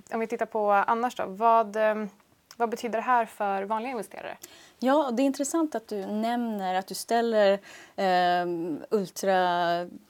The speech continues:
Speaker 2: väldigt rika
Speaker 1: Mm.
Speaker 2: människor mot den mer traditionella, eh, privatspararen, privatkunden. För att traditionellt sett så har det varit så att hållbara investeringar, det är någonting som man tror att du får göra avkall på, eh,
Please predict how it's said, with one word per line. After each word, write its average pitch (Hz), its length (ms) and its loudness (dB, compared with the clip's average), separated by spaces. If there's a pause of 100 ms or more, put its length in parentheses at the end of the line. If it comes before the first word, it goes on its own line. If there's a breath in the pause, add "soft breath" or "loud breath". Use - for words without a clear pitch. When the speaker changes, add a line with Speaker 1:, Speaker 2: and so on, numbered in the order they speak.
(100)
Speaker 2:
väldigt 185 480 -4
rika 196 240 -4
Speaker 1:
Mm. 185 160 -2
Speaker 2:
människor 185 220 -4
mot 180 220 -6
den 175 300 -4 (260)
mer 185 240 -4
traditionella, 175 960 -8 (480 loud breath)
eh, 175 140 -8
privatspararen, 196 840 -2
privatkunden. 214 680 -4
För 208 140 0
att - 60 -2
traditionellt 254 640 0
sett 185 200 -4
så 190 160 -4
har 180 100 -4
det 180 80 -4
varit 170 320 -6
så 160 160 -6
att 165 140 -8 (220 loud breath)
hållbara 233 460 2
investeringar, 170 760 -4
det 180 140 -4
är 202 60 -2
någonting 180 380 -4
som 180 160 -6
man 170 140 -4
tror 180 520 -4 (200 loud breath)
att - 100 -14
du 190 60 -6
får 196 140 -4
göra 175 180 0
avkall 175 420 -4
på, 170 480 -4 (100)
eh, - 240 -10